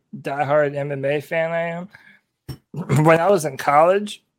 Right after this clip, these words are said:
I got to interview Dana White, and I got to meet Joe Rogan and stuff.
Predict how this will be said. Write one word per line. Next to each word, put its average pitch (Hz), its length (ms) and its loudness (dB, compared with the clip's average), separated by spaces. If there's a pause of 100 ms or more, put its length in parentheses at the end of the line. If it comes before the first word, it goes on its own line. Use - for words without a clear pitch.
(300)
I 156 80 4
got 170 240 4
to 143 120 -2
interview 170 460 -2
Dana 151 400 -2
White, 151 360 0 (560)
and 160 120 -2
I 147 80 0
got 160 200 0
to 170 80 -6
meet 156 280 -8
Joe 151 220 0
Rogan 165 480 -2
and 180 160 -12
stuff. 196 340 -8